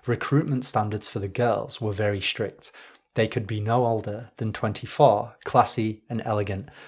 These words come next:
very clean, and possessing just the right combination of innocence and sexiness. So the presence of an operative like Moss as the manager of the club speaks to this idea,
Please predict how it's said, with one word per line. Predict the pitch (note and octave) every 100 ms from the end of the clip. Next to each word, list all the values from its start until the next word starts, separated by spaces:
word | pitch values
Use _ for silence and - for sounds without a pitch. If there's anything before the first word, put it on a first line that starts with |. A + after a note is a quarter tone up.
| -
very | - A#2 B2
clean, | B2 C#3+ C3 G#2 G2 -
and | A2
possessing | - G2 A2 - G2+
just | - B2 -
the | -
right | A#2 A2 -
combination | - G#2+ G#2 G2+ - G#2
of | F#2+
innocence | B2 A#2 - A2 G#2+ - - _
and | A2
sexiness. | - G#2 - A2+ G2+ G#2 - - - _ _ _ _ _ _ _ _ _ _ _ _ _ _ - - - - -
So | -
the | A2+
presence | - D3 D3+ E3+ -
of | B2
an | A#2+
operative | A#2 - A2 A2+ G2+
like | G#2 G#2+ G#2+ - - _
Moss | G#2+ G#2+ F#2+ - - - -
as | A#2
the | A2
manager | G#2+ A2 G#2+ G2+
of | F#2+
the | -
club | - B2+ G#2+ G#2+ - - - - - - -
speaks | - C#3 C#3 -
to | A#2+
this | A#2 -
idea, | G#2 G2 G#2+ G2+ F#2